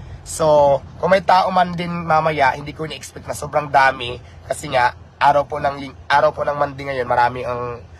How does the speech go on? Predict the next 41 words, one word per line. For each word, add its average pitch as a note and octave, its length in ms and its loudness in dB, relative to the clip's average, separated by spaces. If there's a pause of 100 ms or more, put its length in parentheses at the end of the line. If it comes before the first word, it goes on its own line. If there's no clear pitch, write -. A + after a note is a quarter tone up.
(320)
ah, A#2 400 2
nagpapasok A#2+ 560 -2
sa - 160 -8
opisina. G2+ 560 -12
So, - 240 -2
abala C3 400 4
na B2+ 160 -2
kung A#2 160 -10
sasadyain A2 480 -8
pa A2+ 80 -8
yung G#2+ 240 -10
parisan A2 480 -6
ko. G2+ 160 -12 (480)
So, - 160 -8 (560)
let's F3+ 160 -6
see F3+ 160 -4
na E3+ 160 4
lang D#3 80 2
kung D3 160 0
ano C#3+ 160 0
talaga B2 400 2
ang A#2+ 160 0
resulta, B2 640 -2
ano B2 80 -6
talaga B2+ 400 2
ang A#2 240 -2
mangyayari B2 480 0
doon A#2 240 -8
ngayon. G#2 480 -4
So, - 320 -4
excited C#3 400 -2
na C3 80 2
din B2+ 160 -6
ako B2+ 160 -6
makita. G#2 560 -6 (560)
So, - 240 -16
excited E3 480 -2
na F3 160 2
ba E3 80 2
kayo F3 160 -2
makita D#3 640 -4